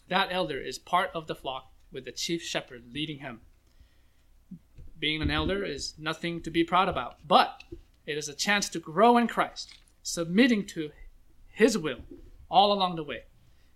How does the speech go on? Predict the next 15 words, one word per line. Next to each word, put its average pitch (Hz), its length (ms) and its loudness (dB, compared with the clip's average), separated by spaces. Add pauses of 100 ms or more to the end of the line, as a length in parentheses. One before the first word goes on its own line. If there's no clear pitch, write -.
(500)
And 147 120 -6
in, 156 300 -8
in 160 160 -6
turn, 190 460 0 (1000)
as 151 200 -2
the 160 140 -4
elders 180 340 2
lead, 170 320 -2 (480)
it 151 100 -6
is 151 100 -10
a 151 60 -10
chance 180 300 0
for 170 220 -4
the 180 80 -4
flock, 190 460 2